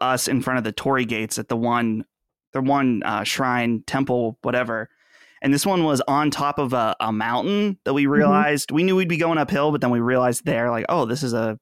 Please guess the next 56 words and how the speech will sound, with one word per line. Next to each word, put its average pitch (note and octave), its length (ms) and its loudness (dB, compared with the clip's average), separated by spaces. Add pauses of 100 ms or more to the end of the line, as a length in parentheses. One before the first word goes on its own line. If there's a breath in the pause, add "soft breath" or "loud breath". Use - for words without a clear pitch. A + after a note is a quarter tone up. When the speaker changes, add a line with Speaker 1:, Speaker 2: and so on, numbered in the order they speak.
(140)
Speaker 1:
whole B2 200 -6
fucking C3 380 -2
mountain C#3 340 0
we're A2 100 -4
gonna G#2+ 180 -4
climb A2+ 340 0
up," G2+ 140 -4 (180)
Speaker 2:
<laughs> - 200 -10
Speaker 1:
which G3+ 80 0
we D4+ 80 2
did, C4+ 340 2
and G#3+ 80 0
it B3 60 2
was G#3 120 2
great. A#3+ 380 0 (400)
But E3+ 140 -4
that F3+ 180 0
one G#3 280 2
photo A#3 440 2
of C#3 80 0
me, C#3+ 120 4
if B2+ 100 0
you C3+ 100 2
look D3 160 0
on E3+ 80 0
my E3 120 0
Instagram, B2+ 560 0 (300 soft breath)
my F3 280 2
shirt A#3 420 0
is D3 300 0 (140)
drenched. D3 600 -2
It F3+ 140 0
was F3+ 140 0
the D#3+ 80 0
sweatiest F3+ 440 0
I D#3 100 0
was. D#3 300 0
It F3+ 160 2
was F3+ 160 2
practically, E3+ 600 -2
like, C3 200 0
I C3+ 140 -2
think F#3 240 0
I E3 120 0
could C3+ 200 -2
have C3 80 0
squeezed D3 560 2
sweat C#3 320 2
out A2+ 160 0
of A2 100 -2
it. A2+ 100 0
It A2 120 2
was B2 120 0
so C#3 420 2
Speaker 2:
<laughs> - 20 0
Speaker 1:
bad. C#3 180 0